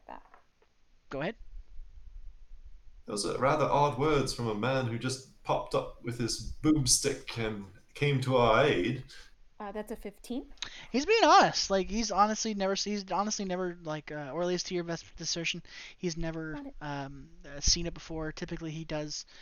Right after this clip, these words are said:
Speaker 2: Uh, he, he had a little, uh, uh, a font of courage more that when you guys were here, he felt a little bit more brazen. Uh, but,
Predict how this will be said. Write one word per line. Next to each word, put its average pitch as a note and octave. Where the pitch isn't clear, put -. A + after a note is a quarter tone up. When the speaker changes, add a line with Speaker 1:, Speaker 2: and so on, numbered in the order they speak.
Speaker 2:
Uh, C#3+
he, G3
he A#3+
had C#4
a C4+
little, C4
uh, G#3
uh, F3+
a G3
font A3
of F#3+
courage D#3
more E3+
that D#3+
when E3
you F3
guys E3
were D#3
here, E3
he E3
felt D#3+
a D#3
little D#3
bit D#3
more D#3
brazen. D3+
Uh, D3+
but, D3